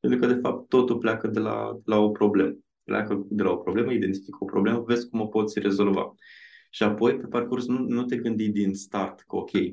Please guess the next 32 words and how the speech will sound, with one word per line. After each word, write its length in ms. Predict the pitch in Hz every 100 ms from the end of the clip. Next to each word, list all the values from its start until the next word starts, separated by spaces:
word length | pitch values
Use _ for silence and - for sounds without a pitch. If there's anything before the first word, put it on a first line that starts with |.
| -
știi, 320 | - - 95
trebuie 220 | 95 95 92
să 160 | 95
știu 240 | 95 - 98
din 140 | 95
start 300 | - 95 -
cum 160 | - 95
o 60 |
să 120 | -
arate 260 | 95 90 -
produsul. 540 | - 95 95 - - 110
Noi 400 | 107 107 104 98
și 180 | - 104
acum, 300 | 104 117 104
după 220 | 98 95
doi 300 | 92 98 92
ani, 200 | 98 98
încă 280 | 101 95 95
nu 140 | 98
știm 240 | 101 98 92
exact 460 | 90 - 90 - _
cum 180 | 107
o 60 | 101
să 120 | 98
arate 240 | 98 95 95
produsul 420 | 95 95 98 -
sută 260 | - 98
la 80 | 92
sută 220 | 90 -
peste 320 | 98 - - 98
cinci 320 | 104 98 -
ani. 200 | -